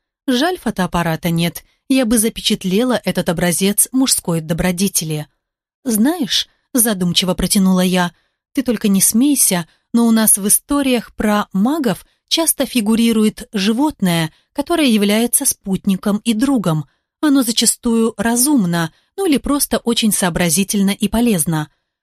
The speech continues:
Вот если у вас водятся звери, которых можно содержать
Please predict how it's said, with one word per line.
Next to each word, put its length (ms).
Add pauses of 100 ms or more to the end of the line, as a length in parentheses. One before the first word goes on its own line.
Вот 160
если 320
у 80
вас 280
водятся 540
звери, 640 (280)
которых 420
можно 300
содержать 680